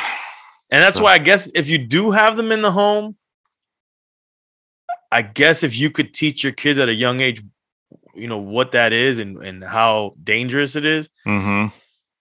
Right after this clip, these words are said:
Speaker 1: I guess there's that fear that you're gonna teach them what it is, and then they can, they wanna seek it out and use it. I don't know. That's, that's a, a thing to think <laughs> about.
Speaker 2: Yeah, for sure. I think it also just depends, uh,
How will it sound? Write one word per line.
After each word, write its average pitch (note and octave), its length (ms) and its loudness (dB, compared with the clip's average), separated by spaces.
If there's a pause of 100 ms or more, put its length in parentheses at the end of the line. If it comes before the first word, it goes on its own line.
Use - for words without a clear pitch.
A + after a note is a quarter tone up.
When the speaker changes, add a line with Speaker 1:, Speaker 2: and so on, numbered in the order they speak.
(160)
Speaker 1:
I C3 100 2
guess D#3 240 2
there's D#3 180 2
that C3+ 160 4
fear D3+ 260 2
that C3+ 80 6
you're A#2+ 140 2
gonna A2+ 180 0
teach - 240 -2
them C#3+ 120 -4
what C3 100 2
it A#2 100 0
is, B2+ 140 2
and A#2 160 -4
then A#2+ 120 0
they A#2 120 2
can, G#2+ 400 -10
they A2 80 -2
wanna A2+ 260 -4
seek - 320 -4
it A2 140 -6
out A2+ 180 -2
and G2 240 -12
use C#3 220 0
it. E3 260 0
I A#2 80 -6
don't D3+ 140 -4
know. A#2+ 160 0 (140)
That's, - 260 -12
that's - 420 -14 (640)
a, A2 160 -12 (500)
a G#2 80 -14
thing G2+ 680 -4
to A2+ 120 -10
think C#3 280 -2
<laughs> B2+ 80 -2
about. - 460 -2
Speaker 2:
Yeah, G#2+ 240 4
for - 160 -4
sure. F#2 460 0
I F#2+ 80 -6
think G#2 200 -2
it F2+ 80 2
also F#2 260 2
just F#2 180 -10
depends, E2+ 440 -6
uh, - 60 -8